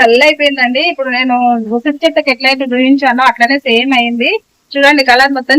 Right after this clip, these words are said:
చేంజ్ అయిపోయింది, గ్రీన్ ఉండే. వీటికి కూడా స్ప్రే చేద్దాం. ఇక్కడ చూడండి, విరజాజి పూల చెట్టు, మంచిగా పువ్వులు అయితే సూపర్ వస్తున్నాయండి. వీటి కూడా, అన్నిటికీ మనకు కనిపించకుండా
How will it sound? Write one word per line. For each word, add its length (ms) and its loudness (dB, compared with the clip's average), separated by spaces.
చేంజ్ 320 0
అయిపోయింది, 400 0
గ్రీన్ 280 0
ఉండే. 200 2
వీటికి 280 0
కూడా 180 4
స్ప్రే 140 -4
చేద్దాం. 260 0
ఇక్కడ 220 2
చూడండి, 340 6
విరజాజి 480 4
పూల 260 4
చెట్టు, 240 2
మంచిగా 460 4
పువ్వులు 300 2
అయితే 140 0
సూపర్ 400 0
వస్తున్నాయండి. 560 2
వీటి 300 2
కూడా, 120 4
అన్నిటికీ 380 4
మనకు 200 4
కనిపించకుండా 600 6